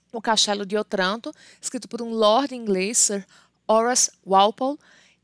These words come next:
E essa é uma narrativa em que a gente tem esse espaço do castelo e a gente tem um monte de coisas de caráter não racional. Muitos acontecimentos que a razão não consegue explicar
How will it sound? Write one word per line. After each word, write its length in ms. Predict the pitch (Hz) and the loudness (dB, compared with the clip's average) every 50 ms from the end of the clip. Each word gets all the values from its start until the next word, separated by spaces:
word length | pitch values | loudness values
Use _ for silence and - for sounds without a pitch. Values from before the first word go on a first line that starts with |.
| _ _ _ _ | _ _ _ _
E 160 | - 311 320 302 | 2 4 6 6
essa 320 | 294 320 349 - - 381 | 6 4 4 2 2 0
é 60 | 359 | 0
uma 140 | 349 349 349 | 0 -2 -2
narrativa 440 | 339 320 311 330 - - 311 285 302 | -2 -2 -2 -2 -2 -4 -6 -8 -8
em 80 | 302 | -6
que 80 | 285 302 | -4 -2
a 60 | 294 | -2
gente 240 | 277 277 269 - 330 | -2 -4 -8 -14 -16
tem 400 | - _ - 226 208 196 95 - - | -10 _ -2 -2 -2 -2 -4 -6 -4
esse 260 | - 220 214 - - | -2 0 0 0 2
espaço 460 | 220 - - - - 247 339 370 - | 2 2 2 2 2 0 0 0 -2
do 100 | 370 370 | -6 -8
castelo 520 | - - 339 - - - 269 247 240 247 254 - - - - - _ | -6 -4 -2 -2 0 0 0 0 0 -2 -6 -12 -20 -20 -20 -18 _
e 80 | - 247 | -2 0
a 80 | 240 | 0
gente 160 | 226 254 254 | 0 -2 -4
tem 140 | - 254 254 | -8 -10 -10
um 40 | 254 | -10
monte 380 | 240 240 247 269 294 - - 226 | -10 -10 -10 -12 -12 -12 -12 -12
de 80 | 240 | -12
coisas 500 | - _ - 262 247 247 214 233 208 196 | -12 _ -6 -6 -6 -4 -6 -8 -10 -12
de 160 | 190 185 226 | -12 -12 -14
caráter 600 | 220 - 262 240 240 233 226 220 - 208 226 - - _ _ _ | -8 -4 -4 -2 0 0 -2 -2 -4 -6 -6 -8 -12 _ _ _
não 560 | 202 220 233 240 247 247 247 247 269 285 294 | -16 -14 -14 -14 -6 -2 0 0 0 0 -4
racional. 760 | 285 240 254 269 247 - - - 254 226 196 175 147 - - - _ _ _ _ _ _ _ _ - _ _ _ | -6 -8 -10 -8 -6 -6 -8 -8 -8 -8 -6 -6 -6 -6 -10 -16 _ _ _ _ _ _ _ _ -20 _ _ _
Muitos 320 | 208 220 240 233 247 202 | -10 -8 -8 -6 -2 -2
acontecimentos 760 | 233 233 - 247 240 233 240 233 - - 220 220 226 214 - | -2 -2 -2 -6 -6 -6 -4 -2 -2 -4 -6 -8 -6 -6 -6
que 100 | - - | -2 -2
a 60 | 214 202 | -2 -2
razão 640 | 170 196 214 220 208 190 175 180 214 220 233 240 | 0 -2 -2 -2 -2 -2 -4 -4 -4 -6 -6 -8
não 180 | 247 240 220 220 | -10 -12 -14 -12
consegue 580 | - 226 220 214 - 220 196 185 185 170 196 202 - - - - - _ _ _ - | -10 -8 -4 -4 -2 0 0 0 -2 -4 -6 -10 -10 -16 -20 -20 -20 _ _ _ 0
explicar 720 | 214 196 - - - 247 - - - 208 190 180 196 | 2 2 2 0 -4 -6 -6 0 2 2 4 2 2